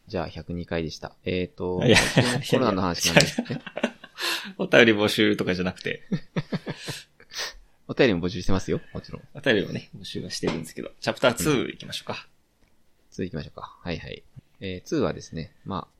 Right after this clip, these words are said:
Speaker 1: あ、冒頭でも申し上げたように、フリースタイルモンスターっていう特別番組が先週までやってて、
Speaker 2: うん。
Speaker 1: 先週終わった分をまだ喋れてないので、それかな？
Speaker 2: そうですね。シーマの最後のチャレンジ。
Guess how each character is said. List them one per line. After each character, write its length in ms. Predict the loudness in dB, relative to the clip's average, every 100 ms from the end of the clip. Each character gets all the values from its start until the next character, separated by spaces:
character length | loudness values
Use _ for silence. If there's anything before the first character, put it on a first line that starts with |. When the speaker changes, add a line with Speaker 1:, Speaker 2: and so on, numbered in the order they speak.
| _ -12
Speaker 1:
あ、 40 |
冒 80 | -10
頭 140 | -6
で 80 | -6
も 240 | -4 -6
申 40 | -6
し 20 |
上 80 | -6
げ 60 | -6
た 60 |
よ 80 | -10
う 20 |
に、 160 | -12 -18 _ -20 -20 -20 -20 _ _ _ _ _
フ 60 | -8
リ 60 | -2
ー 20 |
ス 40 |
タ 60 | -2
イ 20 |
ル 40 | 2
モ 140 | 0
ン 40 |
ス 40 | 0
タ 100 | -6
ー 40 |
っ 40 | -8
て 140 | -10
い 100 | -10
う 60 | -14 _ _ -20 -20 _ _ _ _ _ _ -18
特 160 | -8
別 180 | -6 -2
番 200 | -2 -2
組 180 | -4 -10
が 80 | -10
先 180 | -10 -10
週 140 | -8
ま 100 | -8
で 60 | -8
や 80 |
っ 20 | -12
て 140 | -18
て、 240 | -16 -18 -20 _ _ _ -20 -8
Speaker 2:
う 60 | -8
ん。 160 | -8 -12 _ _
Speaker 1:
先 220 | -10 -10
週 140 | -4 0
終 120 | 2
わ 160 | 2
っ 100 | 0
た 100 | -6
分 240 | -4 -4 -2
を 60 |
ま 100 | -4
だ 80 | -4
喋 240 | -6 -6 -6
れ 60 |
て 100 | -6
な 140 | -6 -6
い 80 |
の 120 | -8 -12
で、 120 | -16 _
そ 80 | -8
れ 60 | -8
か 140 | -6
な？ 120 | -10 -12 _ _ -20 _ _ -20 -20 -4
Speaker 2:
そ 140 | -2
う 40 | -2
で 60 |
す 140 | -4 -4
ね。 220 | -4 -6
シ 300 | -6 -2 -2
ー 60 | -2
マ 120 | -2
の 220 | -2 -4 _ _
最 240 | -4 -2 -2
後 100 | -4
の 180 | -6 -6
チ 120 | -4
ャ 40 | -4
レ 80 |
ン 100 | -6 -10
ジ。 220 | -10